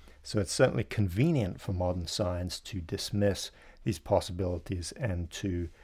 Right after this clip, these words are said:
select out through the educational process anyone who feels a strong connection to the squirrels in, in that, uh,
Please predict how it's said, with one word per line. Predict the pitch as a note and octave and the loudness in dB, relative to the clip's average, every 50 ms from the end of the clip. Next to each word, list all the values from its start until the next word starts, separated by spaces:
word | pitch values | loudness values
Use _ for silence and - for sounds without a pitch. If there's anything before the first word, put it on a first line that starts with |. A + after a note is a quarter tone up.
| - - - - - - - - - - - - - - - - - - - | -20 -20 -20 -20 -20 -20 -20 -20 -20 -20 -20 -20 -20 -20 -20 -20 -20 -10 -4
select | - - - A#2 G#2+ A2 A2 G#2 - - - - | 0 2 4 6 6 6 6 4 2 -4 0 4
out | - A2+ G#2 G2+ G#2 - - - - - - - - - | 8 10 10 10 10 8 6 -2 -14 -16 -16 -18 -16 -8
through | - - G#2 | -2 0 0
the | F#2+ F#2 F#2+ | 2 4 2
educational | G2 F#2 F#2+ F#2+ - G#2 G#2 G2 - - G2+ E2+ | 2 2 0 0 2 4 4 4 4 0 -2 -4
process | - - G2+ F#2+ F2+ E2 - G#2 F#2+ F2+ - - - | 0 2 2 2 2 2 0 0 0 0 -2 -2 -2
anyone | - A2 G2+ F#2+ F2+ F2+ F2+ F2+ F2 | 0 2 2 2 2 2 2 0 0
who | E2+ - F#2+ | -2 -2 -4
feels | F#2 - - - - G#2+ F#2+ F#2 F#2 F2 F2 F2 F2 E2+ - - - - - - - - - - - - | -4 -4 -6 -6 -2 0 0 2 2 0 0 0 -2 -4 -6 -8 -10 -10 -14 -18 -20 -20 -20 -20 -12 -4
a | - - F2 | -2 -2 -2
strong | - - - - G#2 F2+ F2+ | -2 -2 0 2 2 2 2
connection | - F#2 F2+ F#2+ G2 - - - E2+ | 0 0 0 2 2 0 0 -4 -4
to | - - F#2+ | -4 -4 -6
the | D#2+ D#2+ | -4 -6
squirrels | - - - - G#2+ E2 F#2+ A2+ F2+ F2 F#2+ | -6 -4 -2 0 2 4 4 4 4 2 0
in, | F#2+ F2+ F2+ - - | 0 0 -2 -2 -2
in | - B2+ F#2+ F2+ | -2 -2 -2 0
that, | F2 F2 F2 - - - - - - | 0 -2 -2 -4 -6 -10 -12 -8 -6
uh, | - - - - - - | -6 -6 -6 -6 -8 -10